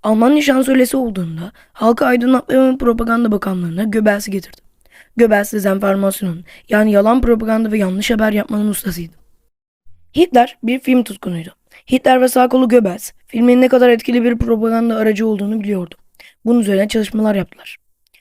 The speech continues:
Mesela bu filmleri örnek olarak Titanic verilebilir. Filmde ünlü gemi, sahiplerin yani kapitalistlerin açgözlüğü yüzünden batıyormuş gibi gösterilmekte. Hitler, sözlü ifadelerin yazılardan daha ikna edici ve daha etkili olduğunu biliyordu.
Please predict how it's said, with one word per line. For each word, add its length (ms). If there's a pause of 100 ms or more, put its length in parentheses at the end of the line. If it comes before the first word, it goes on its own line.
(220)
Mesela 340
bu 100
filmleri 400
örnek 280
olarak 240
Titanic 360
verilebilir. 460 (480)
Filmde 500
ünlü 220
gemi, 340 (200)
sahiplerin 680
yani 240
kapitalistlerin 600
açgözlüğü 520
yüzünden 480
batıyormuş 440
gibi 160
gösterilmekte. 640 (1700)
Hitler, 420 (180)
sözlü 320
ifadelerin 560
yazılardan 720
daha 220
ikna 280
edici 300
ve 120
daha 200
etkili 260
olduğunu 360
biliyordu. 280